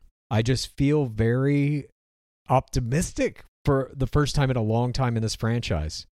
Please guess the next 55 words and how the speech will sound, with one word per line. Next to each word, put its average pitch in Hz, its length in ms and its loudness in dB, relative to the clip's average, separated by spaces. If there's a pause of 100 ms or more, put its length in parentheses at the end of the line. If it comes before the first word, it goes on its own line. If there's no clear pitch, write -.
(220)
And 113 100 0
I 120 60 2
know 151 220 4
it's 143 120 -4
still 143 140 0
problematic. 113 680 2 (120)
I 107 80 -6
know 120 140 2
there's 123 140 2
a 117 60 4
lot 110 200 2
of 110 60 0
shit - 180 -2
they 120 80 0
gotta 107 200 0
fix. - 460 -2 (1040)
All 135 200 4
that. 98 240 -2
We 113 160 2
all 131 140 4
know 120 220 0
that 98 220 -4
stuff. - 400 -6 (460)
But - 100 -10
there's 101 220 2
something 147 560 0
in 131 240 -2
this 123 180 0
promo 123 480 -2
that 101 80 -2
I'm 101 160 0
like, 95 220 -4
"Fuck, 113 300 -4 (540)
they 113 100 2
might 120 200 0
have 139 60 0
gotten 135 200 0
some 110 160 -2
magic 107 380 -2
in 92 60 -2
this 90 200 -4
one. 82 280 -4
This 107 180 -2
might 139 200 2
go 113 120 2
down 110 300 0
as 101 100 -2
one 107 120 0
of 101 40 -2
the 98 60 -4
best 98 240 0
seasons 95 400 -2
that's 92 200 -6
ever 98 220 -4
existed." 85 480 -6